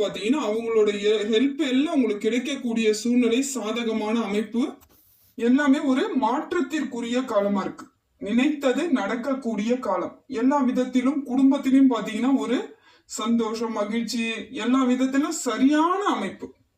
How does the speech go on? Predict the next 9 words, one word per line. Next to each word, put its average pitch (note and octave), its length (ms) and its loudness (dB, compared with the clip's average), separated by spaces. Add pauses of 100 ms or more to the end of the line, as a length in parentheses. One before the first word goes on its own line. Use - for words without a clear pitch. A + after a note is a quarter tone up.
(340)
அதற்காக B3 640 0
காத்துக்கிட்டு B3+ 500 0
இருந்த B3 220 0
மாதிரியே C4 360 0
இருக்கும். - 340 -6
நீங்க G3+ 200 -6
இதுக்காக A3 420 -4
தான் C4 240 0
பல A3+ 100 -2